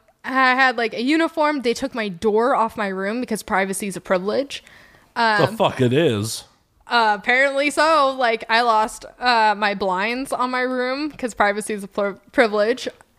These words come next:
Speaker 2: So that's
Speaker 1: Um,
Speaker 2: how you became a bit of an exhibitionist?
Speaker 1: Kinda. Oh, well, I was already kind of to begin with. So
Speaker 2: Yeah,
Speaker 1: I
Speaker 2: but it,
Speaker 1: didn't give
Speaker 2: it
Speaker 1: a
Speaker 2: just
Speaker 1: shit.
Speaker 2: reinforced it. Like, "What up, neighbors? Fucking diddling the bean here.
Speaker 1: Ugh. <laughs>
Speaker 2: Watch
Speaker 1: Uh,
Speaker 2: me squirt."
Speaker 1: Yeah, I lost, uh, computer rights. So, like,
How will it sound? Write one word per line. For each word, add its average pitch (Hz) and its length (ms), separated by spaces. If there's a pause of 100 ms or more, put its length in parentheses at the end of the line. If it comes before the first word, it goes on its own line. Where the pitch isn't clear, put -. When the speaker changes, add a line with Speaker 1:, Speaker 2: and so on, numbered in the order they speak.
(340)
Speaker 2:
So - 120
that's 131 300
Speaker 1:
Um, 147 60
Speaker 2:
how 139 40
you 135 60
became 131 200
a 139 60
bit 127 160
of 127 100
an 131 80
exhibitionist? 131 680
Speaker 1:
Kinda. 240 640
Oh, 247 180
well, 247 140
I 226 80
was 220 120
already 214 320
kind 208 340
of 185 100
to 180 60
begin 180 340
with. 180 160
So 180 160
Speaker 2:
Yeah, 165 120
Speaker 1:
I - 20
Speaker 2:
but 143 120
it, 143 80
Speaker 1:
didn't 139 140
give 147 140
Speaker 2:
it - 20
Speaker 1:
a - 40
Speaker 2:
just 139 160
Speaker 1:
shit. 139 60
Speaker 2:
reinforced 135 360
it. 156 40
Like, 131 140 (340)
"What 170 180
up, 233 120
neighbors? 190 480 (320)
Fucking 170 320
diddling 180 380
the 196 60
bean 214 280
here. 180 340 (220)
Speaker 1:
Ugh. 330 640 (200)
<laughs> 320 160 (680)
Speaker 2:
Watch 165 240
Speaker 1:
Uh, - 40
Speaker 2:
me 180 80
squirt." 240 1000
Speaker 1:
Yeah, 233 240
I 233 120
lost, 226 400
uh, 208 200
computer 226 360
rights. 220 320
So, 226 140
like, 208 240